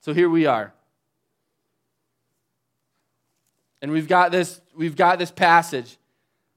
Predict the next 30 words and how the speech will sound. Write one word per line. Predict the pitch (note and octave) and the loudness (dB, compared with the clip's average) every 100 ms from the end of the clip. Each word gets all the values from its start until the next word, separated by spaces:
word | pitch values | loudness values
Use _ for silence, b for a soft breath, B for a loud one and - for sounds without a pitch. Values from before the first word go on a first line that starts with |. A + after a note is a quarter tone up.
| _ _ _ | _ _ _
that | D#3 E3 | -6 -4
was | D#3 | -2
written | E3 F3+ E3 | -2 0 -2
over | D#3 | -4
two | - F#3 | -6 -6
thousand | F3 E3 D#3 D3+ | 2 4 2 -2
years | D3+ D3 | -8 -8
ago, | C3+ B2+ A#2+ | -6 -6 -6
and | C3 | -6
it | |
says, | - D#3 | -6 -6
"For | D#3 E3 | -4 -6
the | E3+ | -4
anxious | G3 F#3+ F#3+ | -6 -8 -8
longing | F3 E3+ E3+ E3 | -4 -4 -4 -6
of | |
the | D3 | -10
creation | - D3+ D3 C#3+ C#3+ | -10 -6 -6 -8 -8
waits | C#3 C3 - | -8 -8 -12
eagerly | F3+ F#3 E3+ C3 A2 - _ _ _ _ _ _ | -12 -8 -6 -6 -10 -16 _ _ _ _ _ _
for | F3+ | -10
the | E3+ | -6
revealing | E3+ E3+ D#3+ F#3 E3 C#3+ | -2 0 0 -2 -2 -8
of | C3 | -12
the | |
sons | B2+ E3+ E3 D#3+ | -14 -8 -8 -8
and | D3 D3 | -10 -2
daughters | D#3+ C#3+ C#3 - | 0 0 -2 -12
of | C3+ | -12
God." | C3+ A#2 | -6 -6